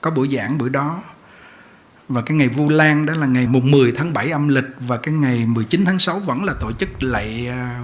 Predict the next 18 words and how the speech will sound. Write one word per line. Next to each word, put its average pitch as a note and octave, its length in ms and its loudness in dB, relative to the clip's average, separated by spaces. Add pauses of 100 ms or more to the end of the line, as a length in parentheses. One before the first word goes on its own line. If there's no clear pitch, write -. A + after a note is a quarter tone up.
(160)
vía D3 120 2
Quan D#3 200 -4
Âm, C3+ 320 -4
mà A#2 60 -6
chắc - 240 -6
là A#2 60 -8
không C#3+ 360 -4
đông C#3 200 -2
lắm, E3 340 -4
đông C#3+ 180 -2
lắm D#3 220 -4
chắc - 180 -8
là B2+ 60 -6
không C3+ 220 -6
có D#3 160 -6
chỗ - 180 -6
để C#3+ 100 -6
lạy. A2+ 220 -8